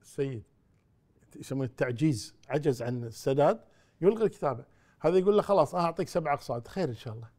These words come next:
توكل على الله". دفع أول قسط، وين القسط الثاني؟ "اصبر عليه شوي، اصبر عليه شوي". قعد له سنة سنتين، ما يصير. ولا بد تحدد المدد،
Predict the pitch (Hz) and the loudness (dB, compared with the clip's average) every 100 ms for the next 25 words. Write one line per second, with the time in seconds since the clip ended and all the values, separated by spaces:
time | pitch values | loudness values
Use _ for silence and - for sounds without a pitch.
0 | _ - 151 - 104 110 _ _ _ _ | _ -8 -8 -8 -10 -12 _ _ _ _
1 | _ _ _ 175 180 170 151 143 131 131 | _ _ _ 4 4 6 2 2 -2 -6
2 | - _ _ _ _ _ _ _ 147 175 | -8 _ _ _ _ _ _ _ -6 -4
3 | 165 147 131 147 131 131 - - 160 135 | -4 -4 -6 -4 -4 -6 -10 -10 -8 -8
4 | 95 104 - 104 - _ _ - 135 104 | -8 -10 -12 -18 -20 _ _ -12 -8 -8
5 | 107 123 135 147 147 147 - 131 - 131 | -10 -14 -8 -6 -4 -4 -4 -8 -8 -8
6 | 165 135 - _ _ - 190 208 226 - | -6 -6 -8 _ _ -10 -8 -8 -12 -16
7 | _ _ _ _ _ _ _ _ _ - | _ _ _ _ _ _ _ _ _ -6
8 | 135 165 175 - - 170 139 117 - _ | 4 4 4 -4 -4 -2 -2 -4 -6 _
9 | 127 135 131 117 - | -6 -2 -2 -4 -8